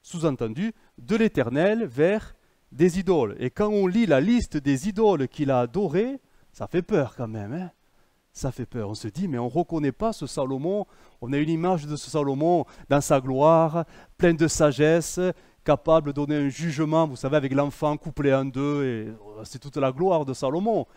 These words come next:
Mais bon, ça c'était le bon côté. C'est au début du règne. Après, il semblerait que ces mariages ne l'ont pas forcément entraîné dans de bonnes voies, parce qu'il a choisi, il a choisi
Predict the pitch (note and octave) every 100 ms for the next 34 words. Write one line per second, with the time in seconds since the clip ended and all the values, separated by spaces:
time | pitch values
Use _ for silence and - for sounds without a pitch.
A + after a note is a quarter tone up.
0 | - - - - _ A2 A2+ G#2+ C3 B2+
1 | B2+ C3 C#3+ C#3 B2+ A#2+ C3+ F3+ F3 E3+
2 | A2 - _ - _ _ - D3 D3+ G#3
3 | E3+ B2 - _ _ _ - A2 A2+ G2
4 | F2+ G2 _ _ _ _ _ _ - G#2
5 | - C#3+ E3 C#3+ A2 F#2+ F#2 _ _ _
6 | _ _ _ _ _ _ _ - - A2+
7 | A2 A2 D3 B2+ - B2 A#2 A2+ C#3 D#3+
8 | D3+ C3 A#2+ A2+ B2 C3+ B2+ - B2+ C#3
9 | B2+ - A2+ C3+ D#3 - _ _ - A#2+
10 | A#2+ G#2 A#2 A2 G2 C#3 F3 - - -
11 | - A2 - D#3+ F3 G#2 G#2 A2+ _ _
12 | _ _ _ _ _ _ - _ _ _
13 | _ _ _ _ _ _ - A2+ A2 -
14 | A2+ G2+ C3+